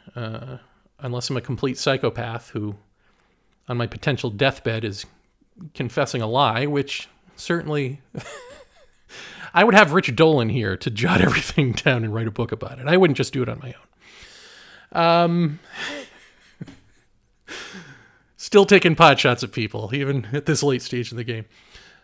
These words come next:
Sorry. Uh, I just want you to know that, 'cause it's us. It is what we are. And I know I, um, I get frustrated and petty a lot online, and a lot of that frustration and pettiness is with the fact that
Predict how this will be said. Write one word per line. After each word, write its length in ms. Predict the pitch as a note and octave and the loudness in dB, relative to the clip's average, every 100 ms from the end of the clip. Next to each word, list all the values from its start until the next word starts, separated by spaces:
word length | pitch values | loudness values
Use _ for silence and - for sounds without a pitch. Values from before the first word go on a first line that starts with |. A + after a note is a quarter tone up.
| _ | _
Sorry. 440 | - - G#2 A2 - _ _ _ _ - | -6 -2 -2 -4 -14 _ _ _ _ 0
Uh, 920 | D#3+ C#3+ C3+ B2 A#2+ - F#2+ F#2 A2+ - - C4 | 4 4 2 0 0 -2 -6 -10 -16 -20 2 4
I 80 | |
just 140 | C#4+ D4+ | 6 6
want 120 | D#4+ | 4
you 60 | D#4 | 4
to 60 | |
know 160 | D#4+ D4+ | 4 6
that, 200 | B2+ - | 4 2
'cause 160 | A#3 | 2
it's 120 | A#3+ - | 2 4
us. 600 | C#4 D#4 A#3 - - - | 6 8 6 2 -6 -2
It 160 | A3 B3 | -2 0
is 280 | A#3 C4 G3+ | 0 2 6
what 140 | A#3+ | 6
we 140 | A3 G#3+ | 6 4
are. 400 | G#3+ F3 G#2+ - - | 6 4 0 -6 -6
And 440 | E3+ F3 E3+ E3+ - - _ _ _ _ _ _ _ _ _ | -2 0 0 -2 -6 -14 _ _ _ _ _ _ _ _ _
I 140 | D#3+ E3 | -2 0
know 420 | F3+ G3 F#3+ - | 2 4 2 0
I, 400 | D3+ D3+ D3 C#3+ C#3+ | 0 0 0 -2 -4
um, 400 | C3+ B2+ B2 - | -4 -4 -4 -4
I 80 | D#3+ | 0
get 200 | F3+ - | 0 0
frustrated 640 | - G3 - G3+ F3+ F3 | 0 0 2 2 2 0
and 200 | D3 B2 | -2 -4
petty 460 | - D3 C3+ C#3+ C#3 _ - | -4 -2 -2 -2 -6 _ -6
a 80 | |
lot 300 | C3 C3 C3 C3 | -2 0 -2 -4
online, 580 | A#2+ A#2 A#2 A#2+ B2 - _ _ _ | -6 -4 -4 -6 -8 -14 _ _ _
and 100 | C3+ | -6
a 40 | B2+ | -2
lot 160 | B2 | 0
of 60 | B2+ | 0
that 140 | A#2+ | -2
frustration 540 | - A#2+ - A#2+ - A#2 | -2 -6 -2 -4 -4 -6
and 100 | A2 | -6
pettiness 580 | A#2+ A2+ A2 G#2+ - - _ _ _ _ _ _ _ | -6 -6 -6 -8 -10 -16 _ _ _ _ _ _ _
is 320 | D3 C3+ - | -4 -4 -6
with 100 | B2+ | -8
the 60 | B2 | -4
fact 400 | - G#2+ G#2 - | -2 -2 -4 -6
that 280 | G#2 A2+ | -8 -8